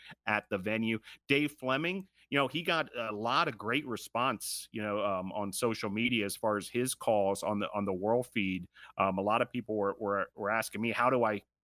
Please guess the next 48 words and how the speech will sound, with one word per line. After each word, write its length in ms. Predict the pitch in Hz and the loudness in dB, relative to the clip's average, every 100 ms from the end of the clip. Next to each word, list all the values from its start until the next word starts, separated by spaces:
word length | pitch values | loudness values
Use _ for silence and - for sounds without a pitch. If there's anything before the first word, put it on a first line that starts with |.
| _ - | _ -4
get 100 | 110 | -2
to 80 | 104 | -2
watch 440 | 90 98 139 - | -2 0 0 -2
this 240 | 107 - 107 | -4 -6 -4
world 320 | 107 107 92 | 0 0 0
feed?" 300 | 110 104 110 | -4 -2 -2
And, 140 | 98 92 - - | -2 -6 -12 -6
you 80 | 117 | 2
know, 120 | 107 | 2
uh, 180 | 107 107 - | 4 0 0
essentially 520 | 110 - 135 - 131 | -2 2 0 2 0
when 160 | 107 104 | 2 0
Fox 420 | - 113 123 - | 2 2 2 0
was, 240 | 113 101 - _ _ - | -2 -2 -6 _ _ -2
was 180 | 110 | -2
doing 300 | 95 120 117 | 4 4 4
the 80 | 107 | 2
games, 560 | 98 113 123 117 104 - | 0 2 2 2 0 0
that, 140 | 110 - | -2 -2
you 100 | 123 | 0
know, 80 | 107 | 0
the 80 | 101 | 0
world 320 | 101 120 120 - | 4 6 6 4
feed, 180 | 117 | 0
you 80 | 101 | 2
had 200 | 107 117 | 2 2
to 60 | 110 | 0
be, 300 | 107 110 104 _ _ | -2 -4 -4 _ _
you 80 | 117 | 0
know, 140 | 107 | 2
in 60 | 104 | 2
other 160 | 117 113 | 2 2
parts 340 | - 123 110 | 2 0 0
of 60 | 101 | -4
the 80 | 95 | -2
world, 320 | 95 117 113 | 4 4 6
obviously, 460 | 101 104 104 - 110 | 4 2 0 -2 -2
you 100 | 104 | 0
know, 100 | 101 | 0
places 360 | - 110 110 | 0 -2 0
like 160 | 101 - | -2 -2
Canada, 540 | 113 113 110 101 95 - - | -2 0 2 2 0 -4 2
uh, 180 | 95 92 92 | 2 2 0
you 160 | 101 | -2
would 140 | 98 92 | -2 0
be 120 | 104 | 2
able 180 | 101 | 2
to, 120 | 95 | 2